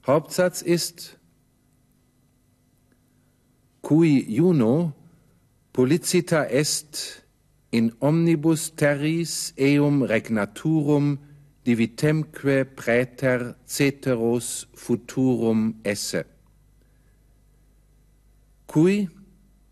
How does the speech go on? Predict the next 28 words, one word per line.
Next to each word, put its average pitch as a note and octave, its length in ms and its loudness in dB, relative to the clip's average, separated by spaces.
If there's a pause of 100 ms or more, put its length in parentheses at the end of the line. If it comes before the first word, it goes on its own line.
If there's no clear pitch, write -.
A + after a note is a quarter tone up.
(160)
ist B2 180 -4
ein B2 360 0
relativer B2+ 640 -2
Satzanschluss, A#2 920 -6 (680)
der A2 80 0
sich A2 240 -4
auf - 180 -12
Paris C3 580 -2
im A2+ 160 -6
vorigen B2+ 400 0
Satz G#2 300 -4
bezieht. - 540 -12 (880)
Juno F#3 400 2
versprach A2 800 -4
ihm, G3 340 -2 (760)
dass D#3+ 260 -2
er D#3+ 420 0
in C3 240 -2
allen E3+ 300 0
Ländern C3+ 400 2
herrschen D3+ 640 -4 (500)
und B2+ 160 0
vor E3+ 380 0
allen D3+ 240 0
übrigen C#3 720 0
reich A#2+ 440 -2
sein F2+ 340 -2
werde. C#2+ 300 -10